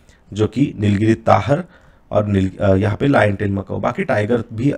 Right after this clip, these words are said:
यहाँ पे अच्छे खासे नंबर्स है, वो आप देख सकते हो। अब इस नेशनल पार्क में देखो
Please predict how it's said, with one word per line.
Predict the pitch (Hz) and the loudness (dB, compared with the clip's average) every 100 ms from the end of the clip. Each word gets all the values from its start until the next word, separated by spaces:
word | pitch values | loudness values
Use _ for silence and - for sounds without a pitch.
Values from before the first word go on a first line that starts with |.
| - | -4
यहाँ | 110 104 | -4 0
पे | 104 | -2
अच्छे | - 120 | -2 -6
खासे | 101 - | -4 -4
नंबर्स | 101 95 101 98 | -2 -2 -2 -4
है, | 185 - - _ - | -8 -10 -20 _ -6
वो | 107 | -2
आप | 101 | -2
देख | 95 90 | 0 -2
सकते | 98 98 - | -6 -12 -14
हो। | 90 - _ _ - - | -14 -16 _ _ -16 -2
अब | - | 2
इस | 190 | 4
नेशनल | 190 156 185 | 2 0 0
पार्क | 165 151 165 | 4 4 4
में | 147 | 0
देखो | 131 151 170 | 2 0 -2